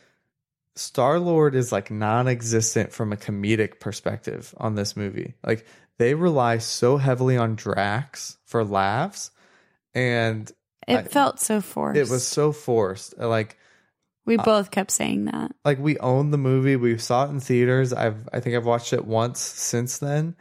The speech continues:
Speaker 1: And I just feel like I don't need to watch this movie again. Like,
Speaker 2: I actually
Speaker 1: it's
Speaker 2: did watch it again.
Speaker 1: Did you?
Speaker 2: Yeah.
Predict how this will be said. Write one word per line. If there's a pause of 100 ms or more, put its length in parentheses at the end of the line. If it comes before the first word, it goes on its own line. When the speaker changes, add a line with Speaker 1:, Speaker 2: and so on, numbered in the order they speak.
(560)
Speaker 1:
And (160)
I
just
feel
like
I
don't
need
to
watch
this
movie
again.
Like,
Speaker 2:
I
actually
Speaker 1:
it's
Speaker 2:
did
watch
it
again. (140)
Speaker 1:
Did
you?
Speaker 2:
Yeah.